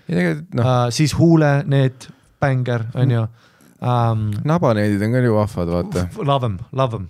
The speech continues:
Speaker 2: Noh,
Speaker 1: Selles
Speaker 2: see
Speaker 1: suhtes, noh, vaata, kohe lisab seda, et nagu sädeleb, noh.
Speaker 2: Jah, sest et meie, meie, no meie nooruse ajal nabaneet oli
Speaker 1: Mhm.
Speaker 2: väga, väga hot as fuck, nagu.
Speaker 1: Mehena muidugi, ma ei tea.
Speaker 2: Et kui sul mehel, mehel on nagu nabaneet.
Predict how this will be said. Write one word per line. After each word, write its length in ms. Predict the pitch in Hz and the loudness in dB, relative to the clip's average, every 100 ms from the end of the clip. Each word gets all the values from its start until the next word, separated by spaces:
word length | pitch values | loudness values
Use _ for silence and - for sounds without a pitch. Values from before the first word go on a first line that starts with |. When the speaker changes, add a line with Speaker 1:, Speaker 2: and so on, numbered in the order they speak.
| - | -4
Speaker 2:
Noh, 140 | 139 135 | 0 4
Speaker 1:
Selles 220 | 123 - | 4 2
Speaker 2:
see 100 | 131 | -2
Speaker 1:
suhtes, 120 | - | 2
noh, 200 | 131 120 - | 2 2 0
vaata, 260 | 127 120 120 | -2 0 0
kohe 320 | - 151 147 | 2 2 2
lisab 320 | 127 123 98 - | 0 0 0 0
seda, 300 | 101 98 82 | 0 0 0
et 140 | - | -2
nagu 280 | 87 87 82 | -2 -2 -2
sädeleb, 500 | 78 110 92 78 73 | 0 0 0 -4 -6
noh. 160 | 80 82 _ _ _ _ | -8 -10 _ _ _ _
Speaker 2:
Jah, 200 | 151 135 - _ | -2 -2 -4 _
sest 140 | - - | -8 -2
et 80 | 143 | 0
meie, 600 | 180 170 131 120 110 107 | 2 2 2 2 0 0
meie, 300 | 127 147 120 - 190 196 214 _ - | 2 2 0 -4 -12 -16 -16 _ -6
no 120 | 147 | 0
meie 220 | 143 165 143 | 2 4 4
nooruse 300 | 123 113 107 | 2 0 -2
ajal 120 | 107 | 0
nabaneet 500 | 131 120 117 110 - | 0 0 -2 -2 -4
oli 100 | 107 | -4
Speaker 1:
Mhm. 40 | 104 | -2
Speaker 2:
väga, 320 | 117 110 101 | -2 -2 -2
väga 240 | 117 110 101 98 | -2 -2 -6 -6
hot 260 | 101 - | -8 -8
as 120 | 104 - | -10 -8
fuck, 260 | 104 - | -10 -10
nagu. 140 | 107 110 | -8 0
Speaker 1:
Mehena 420 | 139 180 156 110 | 2 4 4 2
muidugi, 380 | 101 104 104 92 | 0 0 0 0
ma 100 | 104 | 0
ei 60 | 104 | 0
tea. 400 | 113 104 82 82 - _ _ _ | 0 0 0 -6 -14 _ _ _
Speaker 2:
Et 220 | - 131 - | -4 -2 0
kui 120 | 165 | 0
sul 120 | 123 | 2
mehel, 320 | 120 127 113 107 113 135 170 139 117 _ _ _ _ _ _ | 2 2 2 -2 -4 -8 -10 -12 -14 _ _ _ _ _ _
mehel 240 | 139 113 110 | 0 2 2
on 180 | 110 101 | -2 -2
nagu 160 | 101 | -4
nabaneet. 480 | 104 104 110 107 - | -4 -4 -6 -8 -10